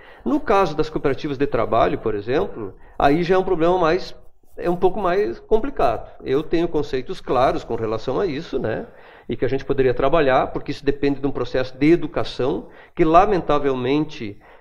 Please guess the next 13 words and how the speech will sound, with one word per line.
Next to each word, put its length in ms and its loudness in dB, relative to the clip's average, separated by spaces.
quem 340 4
legisla 880 0
sobre 640 0
a 60 0
questão 300 0
do 120 0
trabalho 680 0
tem 160 6
pouco 500 2
entendimento 880 0
ou 160 4
tem 240 0
conceitos 760 -2